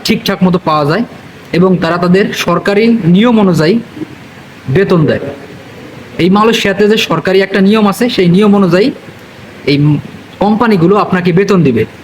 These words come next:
মেন কোম্পানিগুলো। এরপরে আপনার বছর বছর যদি সরকার যদি আপনার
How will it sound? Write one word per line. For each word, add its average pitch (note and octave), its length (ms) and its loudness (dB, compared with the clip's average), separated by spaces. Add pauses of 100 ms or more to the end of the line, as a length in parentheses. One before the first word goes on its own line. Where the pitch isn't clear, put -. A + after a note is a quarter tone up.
মেন G3+ 240 4
কোম্পানিগুলো। C#3 500 0 (880)
এরপরে G3 340 0
আপনার F3+ 260 -2 (580)
বছর F#3 300 2
বছর G3 260 2
যদি F#3+ 100 2 (120)
সরকার F3 300 -2 (840)
যদি F3+ 220 4
আপনার F#3 180 -2